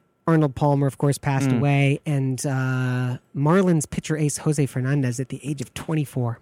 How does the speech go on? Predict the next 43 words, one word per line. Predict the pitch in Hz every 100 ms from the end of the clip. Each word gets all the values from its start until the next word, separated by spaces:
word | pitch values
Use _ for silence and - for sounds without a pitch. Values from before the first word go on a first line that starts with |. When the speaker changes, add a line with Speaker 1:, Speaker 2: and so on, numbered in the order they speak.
| _
Speaker 2:
Yeah. | 120 104 - _ _ _ _
Speaker 1:
That | 131 135 135 -
Speaker 2:
Two, | 165 147 143 139 135 - - _ _ _ _ _ -
I |
mean, | 123 120 113
and, | 117 120 -
yeah. | 120 110 101 - - - -
That, | 143 143
that | 131 175
was | 180
a | 110
bad | 120 123 123
day | 113 117 98 - -
for | 120
Speaker 1:
Very | 117
Speaker 2:
sports | 120 107
Speaker 1:
bad |
day. | 107
Speaker 2:
right | 104
there. | 107 101 -
Speaker 1:
Very | 85
bad | 71 -
day. | 85 -
Speaker 2:
But | 143
Speaker 1:
So | -
Speaker 2:
I | 165
love | 175 170
golf, | 151 151 -
and | 139
I | 131
love | 139 127
Arnold | 127 127 117
Palmer. | 131 131 123
Had | 131
the | 117
chance | - 123 120
to | 123 110 104
watch | 110 113 -
him | 113
golf. | 107 98 107 120
Speaker 1:
Did | 151
you? | 170 - - -
Speaker 2:
Yeah, | 117 117